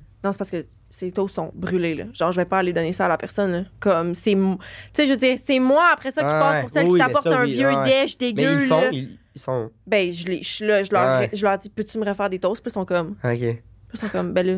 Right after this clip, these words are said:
Speaker 1: t'es-tu allé la porter, l'assiette ? » Puis je suis comme, « Non. » Mais moi, <laughs> étant une personne qui déjeune souvent au restaurant, j'aimerais ça que mes toasts, ils soient
Speaker 2: Ah
Speaker 1: pas
Speaker 2: ouais.
Speaker 1: brûlés.
Speaker 2: Ah, mais ça, ouais, mais ça, ça, oui, ça, je le fais, dans le
Speaker 1: Je suis un
Speaker 2: sens
Speaker 1: peu rabat-joie
Speaker 2: Ah ouais.
Speaker 1: pour ces affaires-là.
Speaker 2: Mais non, mais c'est bien
Speaker 1: Mais
Speaker 2: correct.
Speaker 1: tu sais, je, je, là, je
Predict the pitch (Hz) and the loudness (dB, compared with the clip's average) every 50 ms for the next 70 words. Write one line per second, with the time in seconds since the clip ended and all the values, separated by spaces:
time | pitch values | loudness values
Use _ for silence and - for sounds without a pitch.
0 | 196 - - 202 185 - 196 202 202 190 190 - 190 - - 277 311 302 285 - | -4 -6 -8 -6 -2 0 0 2 2 0 0 -2 -4 -6 -4 -4 -4 -4 -4 -4
1 | 330 330 - - - - 196 180 - - - 202 202 208 214 226 240 269 370 - | -6 -8 -6 -8 -2 -2 -2 -2 -2 -2 2 4 4 6 6 6 4 4 2 0
2 | - _ _ _ - - 240 240 233 240 247 254 262 277 302 339 339 254 226 - | -4 _ _ _ -8 -2 2 2 2 4 4 4 6 6 4 4 2 0 0 0
3 | 269 269 269 247 247 240 233 - 294 302 320 - - 233 214 240 247 269 277 262 | 0 0 0 0 -2 -4 -2 0 -2 -2 -2 -4 -10 -6 -2 0 0 2 2 0
4 | 277 - - - 254 262 269 277 254 254 - - 277 240 240 277 285 302 262 240 | 0 -2 -6 -4 -2 0 0 2 0 0 -2 0 0 2 2 2 0 0 0 0
5 | 240 - 302 285 277 254 - - 269 285 - - - - 359 349 277 151 147 151 | 0 0 -2 -2 -2 -4 0 0 0 0 -2 -4 0 0 2 2 4 2 4 4
6 | 170 170 226 233 247 269 262 220 208 - 185 185 160 - 220 - 185 190 185 185 | 4 2 2 2 2 2 0 0 0 0 2 2 2 0 0 0 2 2 2 2
7 | 190 - - 285 - - 247 226 170 143 127 - - 202 196 165 143 120 - 110 | 0 -4 -4 -4 -2 0 -2 -2 0 -2 -6 -6 -8 -8 -6 -6 -6 -6 -4 -6
8 | 110 120 120 - - - 269 277 - 640 640 523 - 254 220 214 196 156 160 - | -6 -6 -6 -4 0 2 2 2 2 0 2 2 2 2 2 2 2 2 4 2
9 | 202 202 202 190 202 202 - 214 196 196 180 185 - 190 175 202 202 190 185 175 | 2 2 2 0 -4 -8 -8 -6 -4 -2 -4 -4 -4 -6 -4 -4 0 0 2 2
10 | 151 127 123 120 - 147 151 214 247 262 277 214 - 359 403 440 480 - - 247 | 2 0 -2 -4 -4 -4 -2 0 2 2 2 2 2 2 4 4 2 2 -2 -2
11 | 233 - - 226 240 226 - 240 247 330 440 277 | -2 -2 -2 0 0 0 2 2 4 2 4 4